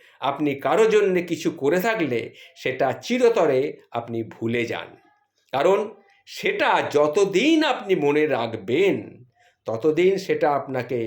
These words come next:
অহংকারী করে তুলবে। আবার কেউ যদি আপনার জন্যে খুব ছোট্ট হলেও কিছু করে থাকে, তবে সেটা কিন্তু আপনি আজীবন মনে রাখবেন।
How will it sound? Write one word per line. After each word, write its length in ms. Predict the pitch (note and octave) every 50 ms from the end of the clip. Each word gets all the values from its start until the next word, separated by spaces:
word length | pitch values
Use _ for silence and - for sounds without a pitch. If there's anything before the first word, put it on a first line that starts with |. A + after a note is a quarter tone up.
| G#2+ - - _ _ _ -
অহংকারী 760 | C#3 C3+ C#3+ C3+ E3+ F#3+ A3 A#3 G#3+ - - F#3 D#3+ D3 C3+
করে 280 | B2 - B2 A#2 A#2 G#2+
তুলবে। 420 | - - A2 G2 F#2 - - - F#2+ - _ _ _ _ _ _ _ -
আবার 340 | D3 D#3 F3 F#3 F3+ E3+ D3+ D3+ - - - _ _ _ _
কেউ 160 | - E3 G#3 C#4+ D4
যদি 260 | D4 D4 C#4 A3+ A#3+ A3
আপনার 420 | F#3+ F#3 - F#3+ F#3 G3 G3 F#3+ -
জন্যে 360 | - G3 F#3+ F#3 F#3 F#3 F#3 F3+ E3+
খুব 200 | F3 - C4+ A#3+ - - _ -
ছোট্ট 380 | - - B3+ C#4+ C4+ - - -
হলেও 340 | C#4 A#3+ C#4 F3+ F#3 C#4 C4
কিছু 280 | B3 - A#3 - - G#3+ - -
করে 260 | - C#3+ D3 D3+ D#3 D#3
থাকে, 380 | - - C3 B2+ - F3+ D#3+ A#2 G2 G2+ - - _ _ _ _ - - _ _ -
তবে 160 | A2+ A2 A#2 A2+
সেটা 260 | - C3+ B2+ C3+ C3+
কিন্তু 280 | - D3+ D3 C#3 C#3 D3+
আপনি 300 | C3+ - - D3 D3+ D#3+ F3 F#3 - - - - _ _ _ _ _
আজীবন 760 | - A2+ A#2 B2 A#2 C3 D3 D3+ D3 E3 F3 F#3 F#3+ G3 G#3 G3+
মনে 240 | F#3+ F#3+ F#3+ G3 G3 G3+
রাখবেন। 540 | G3 G3 F#3+ G3 F#3 G3+ G3 F#3 D#3 C3